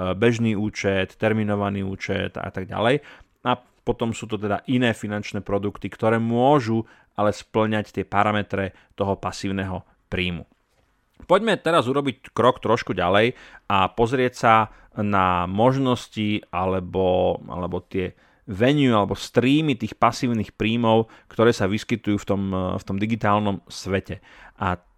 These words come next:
tam by sme naozaj mohli ísť do, do neuveriteľnej košatosti, tých možností by tam bolo veľmi veľa, ale veľmi zjednodušene,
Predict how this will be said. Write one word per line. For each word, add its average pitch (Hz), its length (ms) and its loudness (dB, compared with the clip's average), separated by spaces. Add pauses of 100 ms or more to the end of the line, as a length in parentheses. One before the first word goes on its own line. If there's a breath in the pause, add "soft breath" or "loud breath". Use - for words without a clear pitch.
(220)
tam 170 400 6
by 151 80 4
sme 135 160 0
naozaj 127 320 4
mohli 120 720 2
ísť 104 640 2
do, 98 400 4
do 98 80 -2
neuveriteľnej 113 800 2
košatosti, 110 560 0
tých 104 160 -6
možností 120 480 0
by 107 160 -6
tam 101 160 -2
bolo 101 160 6
veľmi 113 320 2
veľa, 107 320 4 (400 loud breath)
ale 110 240 4 (240 soft breath)
veľmi 196 240 2
zjednodušene, 156 800 2